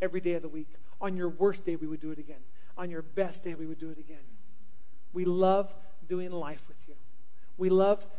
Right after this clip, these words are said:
ministering with you, and we acknowledge and honor you that you minister to this church body. You minister to this community. And once again, you do plenty of work, but this is not about the work.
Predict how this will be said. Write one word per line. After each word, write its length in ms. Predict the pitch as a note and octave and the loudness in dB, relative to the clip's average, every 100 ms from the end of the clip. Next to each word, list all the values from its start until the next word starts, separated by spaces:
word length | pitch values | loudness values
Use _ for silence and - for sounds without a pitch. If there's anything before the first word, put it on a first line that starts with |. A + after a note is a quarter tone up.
| - | -2
ministering 580 | E3+ F#3 F3+ - E3 D#3 | -2 -2 -2 -2 -2 -4
with 180 | D#3 - | -4 -2
you, 140 | E3 - | -2 -2
and 120 | F3 | -2
we 140 | F3+ | -2
acknowledge 600 | E3+ E3+ F#3 G3 A#3 A#3 G3+ | -2 -2 0 0 2 0 0
and 100 | A3 | -4
honor 260 | F#3+ F#3+ F3 | -2 -2 -2
you 200 | D#3 D#3+ - - - - - - | -4 -2 -2 -2 -2 -2 -2 -2
that 140 | E3+ E3 | -2 -2
you 180 | E3+ A3+ | 0 0
minister 480 | G#3+ G#3 G#3 G3+ G#3+ | 0 0 0 -2 -2
to 220 | G3 G3+ | -2 -2
this 200 | F#3 F3+ - | -2 -2 -2
church 340 | - F3+ - | -2 -2 -2
body. 320 | D#3+ C#3+ D3 - - - - | -2 -2 -2 -2 -2 -2 -2
You 160 | F3 G3 | 0 0
minister 500 | F#3+ G3+ G#3 F#3 G#3+ | 2 0 0 -2 -2
to 200 | - G3 | -2 -2
this 220 | E3 E3+ - - | -2 -2 -2 -2
community. 420 | E3 D3+ C#3+ C#3+ - - - - - - - | -2 -2 -2 -2 -2 -2 -2 -2 -2 -2 -2
And 320 | E3+ E3+ E3+ E3 - - - - - | -2 -2 -2 -2 -2 -2 -2 -2 -2
once 240 | E3 F3 F#3 | -2 -2 -2
again, 260 | E3 E3 D3 - - - - - - | -2 -2 -2 -2 -2 -2 -2 -2 -2
you 140 | E3+ | 0
do 200 | F#3+ G#3 G#3 - - | 0 0 0 -2 0
plenty 280 | G3+ F#3 F#3 | 0 0 0
of 100 | F3 | 0
work, 160 | E3 - | -2 -2
but 100 | F3+ | -2
this 180 | E3+ D#3+ | -2 -2
is 80 | D3+ | -2
not 320 | E3 F3 E3+ | -2 0 0
about 240 | D#3+ D#3 D#3+ | 0 -2 -2
the 60 | |
work. 380 | D#3 D#3 - | -2 -2 -2